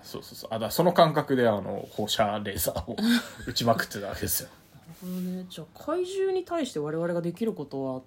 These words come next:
Speaker 2: 何だろうね。怪獣の気持ちになって考える？
Speaker 1: 怪獣の気持ちになってこっちには来ねえだろうなっていう道を選ぶぐらいしかないんじゃないですか。
Speaker 2: <laughs> ほぼほぼエスパーみたいなことだと思うけどね。
Speaker 1: <laughs>
Speaker 2: 怪獣じゃないのに怪獣の気持ちは分かんないよな。ま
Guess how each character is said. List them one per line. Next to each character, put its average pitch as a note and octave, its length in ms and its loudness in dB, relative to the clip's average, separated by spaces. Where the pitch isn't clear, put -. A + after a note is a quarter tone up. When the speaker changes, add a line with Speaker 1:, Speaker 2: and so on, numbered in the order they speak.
Speaker 2:
何 E3 260 -6
だ C#3 80 -6
ろ B2 100 -10
う - 20 -10
ね。 C#3 100 -10
怪 A#3 200 4
獣 A#3+ 160 6
の A3+ 60 6
気 A3+ 120 -2
持 A3 120 4
ち A3 120 -2
に G#3 60 4
な G#3 80 4
っ G#3 60 -2
て - 80 -6
考 D3 200 -6
え C#3+ 80 -2
る？ G#2 280 -12
Speaker 1:
怪 - 100 0
獣 D#3+ 140 0
の D#3+ 60 0
気 - 100 2
持 E3 140 6
ち F3+ 120 4
に F3+ 60 6
な G3 80 10
っ - 40 -2
て - 60 0
こ C#3 120 6
っ C#3 40 4
ち F3+ 140 4
に C3+ 60 8
は A2 60 6
来 C#3 140 4
ね B2 80 8
え A2 60 6
だ G#2+ 100 4
ろ G#2 80 0
う A2 40 0
な C3 80 12
っ C3 100 -4
て A2+ 80 -6
い - 40 -2
う G#2+ 140 -2
道 A#2 200 2
を A2+ 40 8
選 A2+ 80 8
ぶ A2 80 0
ぐ A2 80 2
ら G2+ 80 -2
い - 20 -10
し - 80 -8
か G2+ 60 -2
な F2 80 -2
い F2 40 -10
ん - 40 -14
じ - 60 -12
ゃ - 40 -14
な - 0 -
い - 20 -14
で - 60 -16
す - 100 -18
か。 - 80 -20
Speaker 2:
<laughs> - 320 -10
ほ - 160 2
ぼ C#4 140 2
ほ E4 160 4
ぼ D4+ 120 2
エ E4 120 4
ス - 140 -4
パ D#3+ 340 10
ー - 40 0
み D#3 140 0
た E3+ 160 4
い F#3 80 8
な A#3+ 140 8
こ - 180 12
と C4+ 140 12
だ F#3+ 180 12
と G3 80 6
思 C4+ 240 10
う - 40 4
け D3 120 2
ど D3 100 2
ね。 C#3 140 -2
Speaker 1:
<laughs> - 40 -18
Speaker 2:
怪 C4+ 220 6
獣 F#4 220 2
じ E4 80 2
ゃ E4+ 60 2
な F4+ 80 2
い E4 60 2
の G#3+ 60 4
に D3 120 0
怪 F#3 200 0
獣 G#3+ 180 -2
の G#3 60 -4
気 G#3+ 80 -6
持 G#3 100 -2
ち G#3 100 -4
は G3 180 4
分 F#3+ 60 -8
か A#3 140 0
ん B3 100 0
な C#3 80 0
い D#2+ 60 -2
よ C#2+ 100 -6
な。 D2 120 -6
ま D#2 120 -10